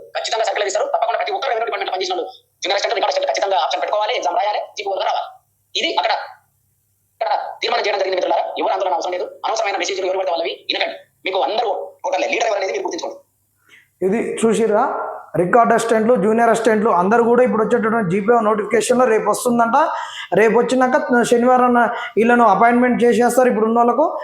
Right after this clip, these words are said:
Speaker 2: శనివారం నాటికి మళ్ళీ ఇంకొక నోటిఫికేషన్ ఇస్తాం, అలా చేస్తాం అంటున్నారు. మరి గతంలో ఎందుకు చేసుకోలేదు వీళ్ళు? చేసుకున్న వాళ్ళకి ఏ విధంగా అవకాశం ఇస్తారు? ఫెయిల్ అయిన వాళ్ళకి ఏ విధంగా అవకాశం ఇస్తారు? మరి ఇప్పుడు నేను గ్రూప్,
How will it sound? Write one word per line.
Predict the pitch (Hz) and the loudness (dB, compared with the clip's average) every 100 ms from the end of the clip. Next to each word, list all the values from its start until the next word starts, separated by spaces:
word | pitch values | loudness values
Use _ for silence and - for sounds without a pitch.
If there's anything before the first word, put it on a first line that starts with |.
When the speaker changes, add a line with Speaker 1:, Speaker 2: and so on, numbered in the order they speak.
| - | -8
Speaker 2:
శనివారం | - 240 269 262 254 | -2 2 4 4 4
నాటికి | 247 247 311 | 4 2 0
మళ్ళీ | 359 311 262 | 0 2 4
ఇంకొక | 254 247 | 4 2
నోటిఫికేషన్ | 247 240 247 233 247 240 | 2 2 2 2 2 0
ఇస్తాం, | - 302 | 0 2
అలా | 294 240 233 | 4 2 2
చేస్తాం | 226 220 254 | 0 2 0
అంటున్నారు. | 214 214 202 165 - _ _ _ | 2 0 -2 -4 -10 _ _ _
మరి | 165 | -2
గతంలో | 190 208 220 269 | 2 4 4 4
ఎందుకు | 262 233 254 | 4 4 4
చేసుకోలేదు | 269 262 285 269 262 | 4 4 4 4 4
వీళ్ళు? | 269 277 320 - - _ 226 | 2 0 -2 -6 -16 _ 0
చేసుకున్న | 262 285 277 | 4 4 4
వాళ్ళకి | 269 277 233 | 4 4 4
ఏ | 233 | 2
విధంగా | 262 269 277 | 4 2 4
అవకాశం | 269 269 269 269 | 4 4 2 0
ఇస్తారు? | 262 294 311 302 - - - | 2 2 2 -2 -10 -8 2
ఫెయిల్ | 254 277 | 4 6
అయిన | 285 | 4
వాళ్ళకి | 285 277 254 | 4 4 4
ఏ | 262 | 4
విధంగా | 269 269 269 | 4 2 4
అవకాశం | 269 269 269 269 | 4 2 2 0
ఇస్తారు? | 262 294 302 - - - 196 | 2 2 2 -2 -10 -8 0
మరి | 214 | 2
ఇప్పుడు | 196 | 2
నేను | 214 226 214 190 - - 165 | 2 2 0 -4 -12 -8 0
గ్రూప్, | 240 285 - - - | 2 2 -2 -10 -8